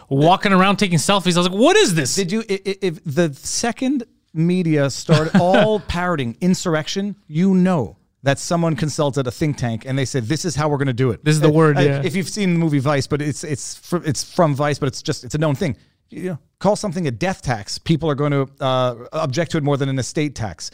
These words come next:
Speaker 2: So there are ways to frame things to get the public, uh, to rally behind or, you know, one way or the other. To call it an insurrection
Speaker 1: <laughs>
Speaker 2: is to, uh, it, people don't know what the,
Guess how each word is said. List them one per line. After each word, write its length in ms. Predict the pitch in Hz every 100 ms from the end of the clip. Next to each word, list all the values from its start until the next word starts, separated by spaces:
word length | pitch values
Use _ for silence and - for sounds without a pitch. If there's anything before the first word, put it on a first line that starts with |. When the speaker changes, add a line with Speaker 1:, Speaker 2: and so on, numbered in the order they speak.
| - - -
Speaker 2:
So 300 | - 180 147 _ _ _ _
there 180 | 147 226
are 80 | 196
ways 320 | 175 180 165
to 240 | 151 131 -
frame 400 | - - 170 190
things 300 | 123 113 107
to 100 | 135
get 140 | 139
the 60 | 139
public, 360 | 131 143 127 -
uh, 140 | 139 131
to 100 | -
rally 280 | 131 135 139
behind 400 | 120 104 147 156
or, 280 | 139 127 127
you 80 | 117
know, 100 | 117
one 260 | 110 135 135
way 80 |
or 60 | 123
the 120 | 117
other. 200 | 147 98 - _ _ _ _ _
To 100 | -
call 300 | - 180 294
it 60 | 214
an 120 | 170
insurrection 680 | 170 - 131 120 - 160 185 117 113 -
Speaker 1:
<laughs> 320 | 156 113 -
Speaker 2:
is 460 | 165 160 143 120 -
to, 360 | - 156 143 143
uh, 40 | 160
it, 280 | 185 - 147
people 200 | 254 262
don't 220 | 302 294
know 120 | 262 254
what 240 | 254 247
the, 100 | 233